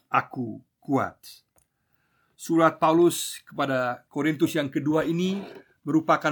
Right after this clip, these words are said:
surat Paulus yang paling pribadi, di mana dia menggambarkan tentang perjuangan yang dia alami dalam segala jenis pelayanannya, dan juga berbagai jenis tantangan yang dia alami, baik tantangan dari luar dengan penganiayaan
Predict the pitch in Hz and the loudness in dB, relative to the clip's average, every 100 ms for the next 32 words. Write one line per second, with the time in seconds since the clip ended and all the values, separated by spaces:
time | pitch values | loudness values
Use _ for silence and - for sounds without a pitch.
0 | 143 170 156 147 151 156 170 160 165 139 | -2 0 -2 0 0 4 2 2 -4 -4
1 | 139 196 185 185 170 - 151 131 139 110 | -6 0 2 2 -2 0 2 6 6 4
2 | 101 117 139 135 151 143 139 135 127 143 | -8 -4 -2 2 0 0 0 0 4 4
3 | 156 170 160 143 135 135 127 156 117 147 | 4 0 -2 -4 -4 -4 -4 -6 -4 0
4 | 151 156 165 131 104 - _ _ _ _ | 4 6 6 0 -2 -14 _ _ _ _
5 | _ - 127 120 131 135 139 151 135 127 | _ -10 -6 -2 0 2 2 2 0 -2
6 | 117 143 127 123 135 123 - 127 131 135 | -4 -4 -2 -2 -4 -4 -4 0 2 2
7 | 139 151 165 165 _ _ _ - 127 131 | 2 2 0 -2 _ _ _ -6 -4 -2
8 | 143 131 127 131 135 139 135 - 135 139 | -4 -4 -4 -4 -2 -2 -4 -2 -2 -2
9 | 135 208 208 160 131 127 120 123 123 120 | -4 -2 0 0 0 -2 -4 -4 -2 -2
10 | 117 135 160 160 _ _ _ 135 123 135 | -2 -4 -8 -10 _ _ _ -4 -2 -4
11 | 127 139 131 131 120 123 151 151 147 123 | -2 -2 -2 -4 -4 -2 0 2 2 0
12 | 120 - 123 117 127 131 143 143 | -6 -8 -8 -4 -2 -2 0 0